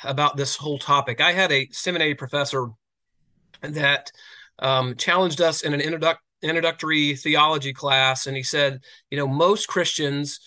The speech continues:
could speak at length or could give a theology of the atonement of Christ's sacrificial death, could,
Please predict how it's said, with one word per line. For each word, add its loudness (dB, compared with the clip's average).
could -2
speak -2
at 0
length -4
or 0
could -2
give 2
a 0
theology 2
of -2
the -2
atonement -2
of -8
Christ's 0
sacrificial -2
death, -2
could, -6